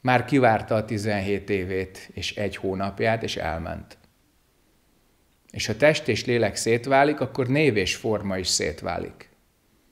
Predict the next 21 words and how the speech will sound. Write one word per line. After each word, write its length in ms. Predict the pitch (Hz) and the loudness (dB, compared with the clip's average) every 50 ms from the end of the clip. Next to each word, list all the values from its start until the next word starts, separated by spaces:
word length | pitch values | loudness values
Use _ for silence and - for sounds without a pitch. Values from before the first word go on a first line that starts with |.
| _ - - - _ | _ -20 -20 -14 _
Ha 160 | - 123 120 | 0 0 4
test 320 | 113 151 151 139 - - - | 8 8 8 8 6 2 0
és 180 | 110 101 - | 0 0 0
lélek 340 | 131 127 127 120 104 - - | 0 2 2 2 0 -2 2
találkozik, 840 | - 156 156 147 117 95 90 - - 101 98 113 135 - - - - - - | 4 6 6 6 6 4 0 -2 -4 -4 0 0 0 -2 -2 -8 -18 -20 -20
akkor 200 | - - - 120 | -10 -6 -4 0
név 260 | 117 127 131 127 110 | 2 2 2 2 2
és 200 | 101 98 90 - | 2 0 -2 -4
forma 400 | - - - 104 101 101 98 90 | -4 -2 -2 -2 0 -2 -2 -4
is 180 | 92 92 - - | -4 -6 -6 -6
találkozik. 840 | - - 90 87 85 85 - - - 85 82 101 95 - - - - _ _ _ _ _ _ _ _ _ _ _ _ _ _ _ _ _ _ _ _ _ _ _ _ _ _ _ _ _ _ _ _ _ _ _ _ _ _ _ _ _ _ _ _ _ _ _ _ _ _ _ _ _ _ _ _ _ _ _ _ _ _ _ _ _ _ _ _ _ _ _ _ _ _ _ _ _ _ _ _ _ - - - | -2 -2 -2 0 0 -2 -4 -4 -8 -8 -8 -8 -10 -14 -16 -20 -20 _ _ _ _ _ _ _ _ _ _ _ _ _ _ _ _ _ _ _ _ _ _ _ _ _ _ _ _ _ _ _ _ _ _ _ _ _ _ _ _ _ _ _ _ _ _ _ _ _ _ _ _ _ _ _ _ _ _ _ _ _ _ _ _ _ _ _ _ _ _ _ _ _ _ _ _ _ _ _ _ _ -20 -12 -4
Mi 160 | - 143 175 | 0 0 2
kell 240 | 170 - 143 123 120 | 4 8 8 10 10
ahhoz, 220 | 123 123 120 110 - | 10 8 6 4 2
hogy 120 | 117 107 | 0 2
meglássuk 680 | 110 120 117 104 101 98 90 90 - - - 110 - - | 2 4 4 4 4 2 2 2 0 -2 -4 -2 0 2
a 300 | 107 107 107 - - - | 2 2 0 -4 -10 -10
dolgunkat 760 | - 117 117 107 107 104 101 101 98 92 - 101 95 92 - - | -4 0 0 0 0 0 0 -2 -2 -2 0 0 0 -2 -2 -4
ezen 300 | - 104 101 101 95 98 | -4 -2 0 0 0 -2
a 60 | 90 | -2
földön? 640 | - - - 95 90 92 - 107 104 - - - | -4 -4 -4 -4 -4 -2 -4 -4 -6 -6 -10 -16